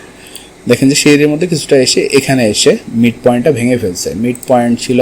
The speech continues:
আমার এটা, এই মিড পয়েন্টটা ভেঙে ফেলছে, ফলে আমরা এখানে অর্ডার এক্সিকিউট করব। আমাদের ক্লোজেস্ট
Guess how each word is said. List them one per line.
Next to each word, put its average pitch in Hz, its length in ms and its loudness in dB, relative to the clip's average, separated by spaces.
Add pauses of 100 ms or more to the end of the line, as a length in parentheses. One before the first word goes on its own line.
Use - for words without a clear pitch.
আমার 117 160 -2
এটা, 110 320 0 (400)
এই 107 60 -12
মিড 107 320 -10
পয়েন্টটা 117 260 -4
ভেঙে 104 260 -8
ফেলছে, - 320 -8 (480)
ফলে 151 120 4
আমরা 151 180 4
এখানে 147 180 2
অর্ডার 135 280 6
এক্সিকিউট 151 480 -2
করব। 170 200 0 (600)
আমাদের 110 420 0 (800)
ক্লোজেস্ট 156 680 4